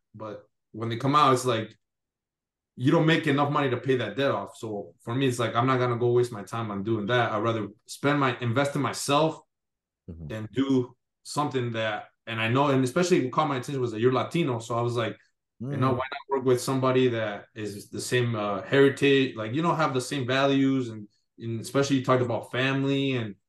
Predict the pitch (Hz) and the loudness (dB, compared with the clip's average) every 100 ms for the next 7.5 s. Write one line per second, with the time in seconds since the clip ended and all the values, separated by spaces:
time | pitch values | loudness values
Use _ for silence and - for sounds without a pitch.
0 | _ 180 233 196 180 170 151 160 - 151 | _ 2 4 4 4 4 4 2 2 -4
1 | 127 110 120 120 135 139 139 139 110 104 | -2 0 0 0 0 0 0 -4 -6 -10
2 | 98 101 101 113 123 131 127 127 120 131 | -12 -10 -4 -2 0 0 2 0 -2 2
3 | 139 131 - _ _ - 107 101 117 - | 2 0 -8 _ _ -10 -6 -4 -4 -2
4 | 123 - _ _ _ - 110 127 117 104 | -4 -6 _ _ _ -12 -2 0 2 0
5 | 101 101 117 113 120 113 127 123 110 107 | -4 -6 -4 -2 0 4 4 4 -2 -2
6 | 98 101 95 104 - - _ _ _ _ | -6 -8 -6 -6 -6 -16 _ _ _ _
7 | _ - 107 95 98 | _ -10 -6 -6 -8